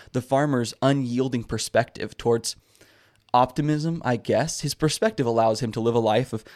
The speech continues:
stability and joy in the midst of this flip-flopping. It's a really appealing way to live, and something, even though it's not like a Christian aspect of a Christian worldview, I've tried to apply it to my own life with varying degrees of success. It's really challenging. But this is a,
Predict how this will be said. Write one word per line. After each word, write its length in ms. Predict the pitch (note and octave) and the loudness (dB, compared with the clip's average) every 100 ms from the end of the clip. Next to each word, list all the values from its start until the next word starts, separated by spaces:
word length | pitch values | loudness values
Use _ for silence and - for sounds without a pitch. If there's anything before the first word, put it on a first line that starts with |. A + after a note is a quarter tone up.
| - | -12
stability 880 | - - _ C3+ A#2 A#2 A#2 B2 | -10 -10 _ 0 4 6 4 2
and 140 | D#3+ C3+ | -4 -6
joy 400 | A2 G#2+ A2 C#3 - - | -2 0 0 0 -4 0
in 140 | C3+ | 2
the 40 | |
midst 280 | C#3 D3 - | 2 0 -2
of 80 | A#2 | -6
this 180 | G#2+ - | -6 -8
flip-flopping. 800 | - C#3+ A3 - F2 - - - - | -4 0 0 0 -6 -6 -10 -8 -2
It's 140 | C3+ | 2
a 60 | C3+ | 4
really 200 | D3+ A#2 | 4 0
appealing 460 | - C3 C3 A#2 | -2 0 0 0
way 120 | A2 | 0
to 80 | G#2 | 0
live, 280 | F#2 F2 - - - | 0 0 -2 -6 -4
and 120 | B2 | 0
something, 320 | B2+ B2 A#2 | 2 2 0
even 260 | G3 G3 D#3 | 2 4 4
though 100 | A#2 | 2
it's 160 | A#2 | 0
not 80 | C3 | -2
like 140 | G#2 - | -4 -4
a 40 | |
Christian 720 | - - B2 - A#2+ A2+ A2 - - | -6 -4 -4 -2 -2 -2 -4 -10 -2
aspect 440 | A#2 A#2 A2+ - | -2 0 -2 -2
of 160 | A#2 - - | -4 -10 -4
a 80 | A#2 | -2
Christian 440 | - C3+ - A#2 | 0 -2 0 0
worldview, 520 | A2 G#2+ G2+ D3 D#2 - - - | 2 2 2 0 0 -2 0 6
I've 240 | B2+ B2 | 6 6
tried 240 | - B2 | 4 4
to 60 | G#2+ | 4
apply 260 | G#2 - G2+ | 0 0 0
it 60 | |
to 100 | - | 0
my 80 | A2 | 0
own 200 | - C3 | 4 2
life 260 | - - - | 0 -2 2
with 120 | A#2+ | 4
varying 340 | A#2 A2+ A#2 | 4 4 2
degrees 280 | A2 G#2 G2+ | -2 -2 -4
of 80 | G#2 | -4
success. 440 | - - G2 - | -6 0 0 0
It's 160 | F#2 - | -4 0
really 200 | A#2 G#2+ | 2 2
challenging. 540 | - G2 F#2 - - - | 2 -2 -2 -8 -14 0
But 240 | - A#2+ - - - - | 6 6 4 -16 -20 -2
this 160 | - D3 | 4 4
is 100 | C#3+ | 4
a, 140 | C#3+ | 0